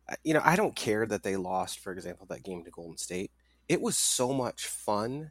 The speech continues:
to see the team competing and being in the game, right? The wins and losses, again, I, I just don't care. But when you've got a handful of guys who are playing well, you've got a couple guys really shooting the basketball well,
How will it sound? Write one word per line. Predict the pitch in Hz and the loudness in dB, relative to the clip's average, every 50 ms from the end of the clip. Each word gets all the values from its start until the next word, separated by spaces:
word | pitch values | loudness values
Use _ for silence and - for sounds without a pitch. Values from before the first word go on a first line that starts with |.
| - - | -14 -10
to | - 120 | -8 -6
see | 107 - - 123 | -2 0 0 0
the | 110 104 85 | 0 0 -2
team | - - 120 113 110 104 | -2 -2 -4 -4 -4 -6
competing | - - 107 95 87 - - - - 123 120 117 127 131 139 - - | -6 -6 -6 -6 -6 -6 -8 -6 -2 0 0 2 2 0 0 -2 -4
and | - 110 110 | -4 -4 -4
being | 104 107 107 104 101 92 - _ - | -2 0 0 0 0 0 -4 _ 0
in | 101 110 113 113 113 107 | 2 2 2 2 -2 -2
the | 98 104 92 | -2 -2 -2
game, | 90 95 90 87 85 90 92 90 87 - _ | 0 0 -2 -2 -2 -4 -6 -10 -12 -12 _
right? | - 98 101 113 - - _ - - - - _ _ - | -2 0 0 0 0 -2 _ -16 -20 -20 -20 _ _ -4
The | 117 | 0
wins | 120 160 180 - - | 2 2 4 2 2
and | 135 117 | 0 0
losses, | 107 107 117 120 - - 123 117 110 113 - - - - _ _ _ _ _ _ _ _ _ _ - | 2 2 0 0 0 0 0 0 -2 -4 -6 -8 -10 -14 _ _ _ _ _ _ _ _ _ _ -14
again, | 101 - 107 98 87 80 87 - _ - | -4 -2 0 0 0 -2 -6 -12 _ -8
I, | 98 101 - - | -8 -8 -4 -2
I | 113 107 | -2 -2
just | - 117 113 - - | -2 -4 -4 -4 -4
don't | 107 95 - - | -4 -6 -6 -6
care. | - 107 101 101 87 85 85 - _ _ - - - _ _ _ | -4 -2 -2 -2 -2 -4 -8 -12 _ _ -20 -20 -20 _ _ _
But | - 127 85 98 | 8 8 10 10
when | 131 135 | 8 8
you've | 147 175 190 165 | 4 2 4 6
got | 196 180 165 139 - - - _ | 8 8 8 8 6 2 -6 _
a | - 98 | 0 0
handful | - - 151 135 143 151 156 - - 143 139 127 | 2 4 4 4 4 4 4 2 2 4 4 2
of | 110 107 | 2 4
guys | 104 107 101 104 104 110 113 117 117 - - | 4 4 6 4 4 2 2 0 -2 -6 -6
who | - 107 101 | -4 -2 -2
are | 95 87 | -2 -4
playing | - - 113 110 110 110 110 104 | -2 0 0 2 2 0 0 -2
well, | 101 104 101 104 104 104 104 104 | 0 2 2 2 2 2 2 0
you've | 98 - | -2 -2
got | - 95 - | -2 -2 -4
a | - | -2
couple | - - 110 120 127 | -4 -4 -2 -2 -2
guys | 107 101 101 101 98 | -2 -2 -2 -4 -4
really | 104 107 110 101 90 | -6 -6 -6 -6 -6
shooting | - - - 117 120 123 127 127 | -6 -6 -6 -6 -4 -4 -4 -6
the | 123 | -4
basketball | 117 117 113 110 110 - - 107 110 110 107 107 107 | -2 0 0 0 -2 -4 -4 -4 -2 -2 -2 -2 0
well, | 110 107 104 104 101 101 | 0 0 0 0 -2 -4